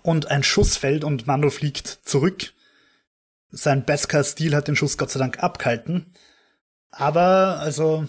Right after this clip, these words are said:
diese Fennec, die da in den Hü-, in den, äh, Felsen in der Ferne sitzt mit ihrem Scharfschützengewehr,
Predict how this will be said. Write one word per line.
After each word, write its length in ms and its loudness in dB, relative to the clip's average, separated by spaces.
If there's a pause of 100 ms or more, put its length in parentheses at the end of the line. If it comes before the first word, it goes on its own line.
(100)
diese 180 -2
Fennec, 380 -2
die 140 -2
da 160 4
in 160 0
den 240 2 (320)
Hü-, 160 -2
in 140 -2
den, 420 -2
äh, 800 -12
Felsen 580 0 (500)
in 80 -4
der 120 2
Ferne 340 0
sitzt 320 -2
mit 80 -2
ihrem 140 0
Scharfschützengewehr, 880 0